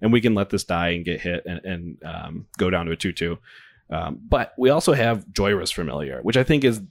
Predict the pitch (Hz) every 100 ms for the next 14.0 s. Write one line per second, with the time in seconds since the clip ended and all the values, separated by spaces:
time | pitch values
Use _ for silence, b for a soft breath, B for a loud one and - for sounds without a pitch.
0 | _ _ 104 95 92 87 - - - 82
1 | - 82 80 85 - 101 92 80 101 87
2 | 87 - 82 82 82 85 82 85 80 78
3 | - - 85 95 110 98 - 95 98 92
4 | 92 95 80 87 - - 110 110 110 110
5 | 101 101 98 95 95 - - - 98 90
6 | 87 87 82 - 160 156 - 110 107 -
7 | 110 110 - 104 - 101 - 85 82 104
8 | 90 104 - - - 92 80 90 - -
9 | b b b b - 202 175 - _ -
10 | 98 - - 127 143 151 151 110 98 -
11 | 92 - - 101 - - 92 90 87 90
12 | - 90 87 - - - 87 - 92 87
13 | 87 71 - 82 85 - - 85 -